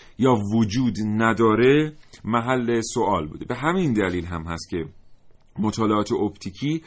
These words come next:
جزء فرعیات به حساب می اومده، همونطور که آقای دکتر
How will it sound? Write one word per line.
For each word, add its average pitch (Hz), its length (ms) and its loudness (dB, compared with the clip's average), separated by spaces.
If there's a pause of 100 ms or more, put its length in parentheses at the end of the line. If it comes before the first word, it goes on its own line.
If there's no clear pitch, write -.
(260)
جزء 151 500 2 (160)
فرعیات 120 680 2 (100)
به 101 80 -4
حساب 95 380 -4
می 107 100 -6
اومده، 110 220 -2
همونطور 107 380 -2
که 104 140 -4
آقای 92 160 -2
دکتر 92 260 -4